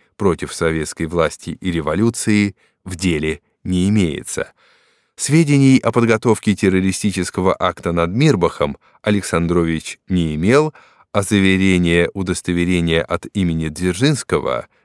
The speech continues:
дающее полномочия Блюмкину и Андрееву на аудиенцию у посла Мирбаха, не может служить основанием для привлечения Александровича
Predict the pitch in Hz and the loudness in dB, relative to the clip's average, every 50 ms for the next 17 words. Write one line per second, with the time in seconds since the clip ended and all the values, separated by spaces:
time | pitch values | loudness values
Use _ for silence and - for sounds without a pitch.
0 | _ - - 98 98 95 90 82 - - - 85 - - 85 85 87 85 87 87 | _ -2 0 2 2 2 0 -2 -4 -4 -6 -4 -4 -2 -2 0 0 0 0 0
1 | 85 82 - - 85 85 98 98 92 85 - - 85 82 82 78 - - 87 85 | -2 -4 -4 -8 -6 -4 -2 -2 -2 -2 -4 -4 -6 -6 -6 -6 -4 -2 -2 -2
2 | 87 90 92 87 82 78 76 73 78 82 - - 82 85 85 - - 90 90 85 | -2 0 0 0 0 -2 -2 -4 -4 -6 -6 -4 -2 -2 -2 -2 0 0 0 0
3 | 85 85 85 90 92 90 85 80 78 78 - - - 85 82 - - 92 85 90 | 0 -2 -2 0 0 2 2 0 0 -2 -4 -6 -4 -4 -4 -4 -6 -4 -2 0
4 | 82 78 - 82 76 76 87 92 90 82 78 69 69 - - 71 - - _ _ | -2 0 0 -2 -2 -2 0 0 0 -2 -2 -4 -6 -4 -4 -6 -8 -8 _ _
5 | _ _ _ _ _ _ _ _ - 147 160 160 143 120 95 82 80 82 76 - | _ _ _ _ _ _ _ _ 2 4 4 4 4 4 2 2 0 -4 -6 -6
6 | - - 85 82 78 - 90 80 - - 82 85 - - 73 73 73 92 104 117 | -6 -6 -6 -6 -4 -4 -4 -6 -4 -6 -8 -8 -6 -4 -4 -2 0 0 2 4
7 | 123 120 120 120 117 113 - _ _ _ _ _ _ - 101 101 90 - 92 92 | 4 4 4 2 0 -2 -6 _ _ _ _ _ _ -4 -2 -2 0 0 0 0
8 | 90 95 92 87 - - 92 90 82 82 78 78 78 - - 80 82 80 - - | 0 0 -2 -2 -2 -2 -4 -2 -2 0 0 0 -2 -2 -4 -6 -6 -6 -6 -6
9 | - 78 73 73 87 101 110 107 104 95 - - 101 92 92 | -6 -4 -4 0 0 2 2 2 2 0 0 0 -2 -2 -2